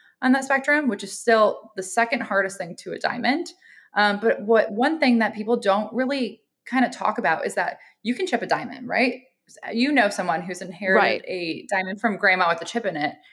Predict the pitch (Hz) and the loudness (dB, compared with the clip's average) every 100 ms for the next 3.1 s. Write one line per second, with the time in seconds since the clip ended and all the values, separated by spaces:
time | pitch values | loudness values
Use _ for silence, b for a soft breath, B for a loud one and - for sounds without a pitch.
0 | b - 190 220 220 196 277 277 202 175 | b -2 -2 -2 -4 0 0 2 0 2
1 | 196 226 196 208 190 180 277 233 220 262 | 0 2 0 0 -6 -6 -4 -2 0 -2
2 | 190 196 196 185 180 180 175 - 240 - | -4 -6 0 0 0 -8 -8 -10 -12 -10
3 | - | -12